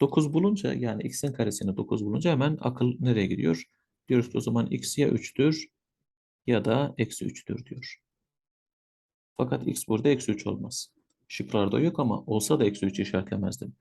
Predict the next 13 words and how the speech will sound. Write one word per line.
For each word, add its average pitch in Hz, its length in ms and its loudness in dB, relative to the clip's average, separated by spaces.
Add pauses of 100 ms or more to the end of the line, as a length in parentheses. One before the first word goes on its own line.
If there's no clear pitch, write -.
(340)
Niye 147 160 4
işaretlemezdim? 98 840 2 (280)
Çünkü - 300 -2
eksi 127 380 2
üçü 156 520 2 (300)
karekökün 127 680 0
içine 139 500 0
yazamam 98 440 -2
abi. - 280 -8 (600)
Kök - 240 0
derecesi 104 480 0
çift 123 240 -4
ise 160 380 0